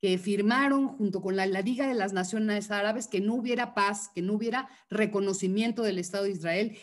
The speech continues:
y que no hubiera negociaciones con el Estado de Israel. Así que geopolíticamente hablando, Sudán es un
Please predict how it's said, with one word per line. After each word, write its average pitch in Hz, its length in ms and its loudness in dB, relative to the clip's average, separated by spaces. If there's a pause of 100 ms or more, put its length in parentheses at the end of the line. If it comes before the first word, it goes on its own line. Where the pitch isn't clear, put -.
y 214 120 0
que 214 140 4
no 254 160 8
hubiera 285 320 4
negociaciones 202 880 2
con 151 180 -4
el 139 140 -8
Estado 151 240 -6
de 147 80 -2
Israel. 139 380 -8 (220)
Así 214 280 -2
que 262 160 -2
geopolíticamente 226 1200 0
hablando, 196 580 0 (240)
Sudán 247 600 2
es 226 220 -2
un 233 480 0